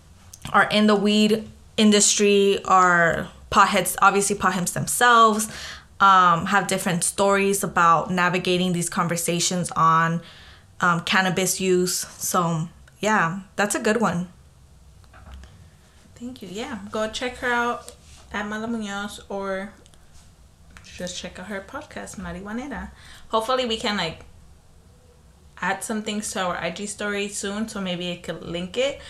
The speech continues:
Speaker 2: But if not, just search it up. It's a fun time. Now, we still have a f-, handful of artists to talk about. I feel like we
Speaker 1: Yeah.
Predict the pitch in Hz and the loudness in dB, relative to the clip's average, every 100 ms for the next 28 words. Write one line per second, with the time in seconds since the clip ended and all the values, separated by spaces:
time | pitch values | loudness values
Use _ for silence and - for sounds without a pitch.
0 | - - - 214 220 - - - - - | -20 -16 -6 -2 -2 -6 -14 -14 -14 -12
1 | 220 226 226 240 220 - - 233 233 - | -8 -4 -4 -4 -8 -8 -4 -2 -2 -2
2 | 240 247 - 233 - - - - - _ | -2 -2 -4 -10 -10 -14 -16 -20 -20 _
3 | - - - 185 - 196 196 151 170 - | -20 -20 -16 -12 -6 -6 -6 -10 -10 -18
4 | - - - - - 208 208 214 220 175 | -20 -20 -20 -20 -12 -6 -4 -2 -2 -2
5 | 143 170 220 - - - - - - - | -4 -6 -10 -14 -20 -20 -20 -20 -20 -20
6 | - - - - - _ - _ _ 214 | -20 -20 -20 -20 -20 _ -20 _ _ -18
7 | 202 220 254 339 494 539 - 480 480 415 | -14 -6 -4 -2 -2 -2 0 0 2 2
8 | 415 415 403 - - - - - - - | 2 0 -6 -12 -20 -20 -20 -20 -20 -18
9 | - - 269 - 285 254 - 208 269 - | -6 -2 0 2 2 2 0 -2 -2 -6
10 | - 214 247 190 160 - - - 185 - | -4 -4 -2 -2 -2 -4 -10 -18 -14 -6
11 | 202 202 196 196 - 202 190 196 202 196 | -2 0 -2 -4 -14 -12 -8 -4 0 2
12 | 208 214 202 185 180 175 175 175 180 | 4 4 4 4 2 2 0 0 -4